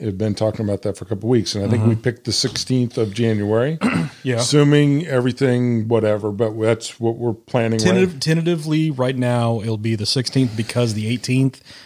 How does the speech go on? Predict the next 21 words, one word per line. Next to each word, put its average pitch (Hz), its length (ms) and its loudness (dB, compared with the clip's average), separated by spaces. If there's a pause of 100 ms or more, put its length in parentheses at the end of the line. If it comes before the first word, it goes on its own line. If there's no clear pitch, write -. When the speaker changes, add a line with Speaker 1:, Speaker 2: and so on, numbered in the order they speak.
(120)
Speaker 2:
is 110 160 -2
a 104 120 0
national 104 380 -2
holiday, 196 680 2
so 110 400 -2
everybody, 101 500 -6
sh-, - 280 -8 (520)
if 160 140 0
you're, 123 160 0 (500)
most 170 280 4
people 131 180 4
are 131 80 2
gonna 120 160 2
have 123 180 0
off 110 300 -2
on 104 140 -2
Mo-, 104 180 -2
that 110 180 -4
Monday, 151 580 2
Speaker 1:
Yep. 123 120 4
Speaker 2:
so 110 460 -2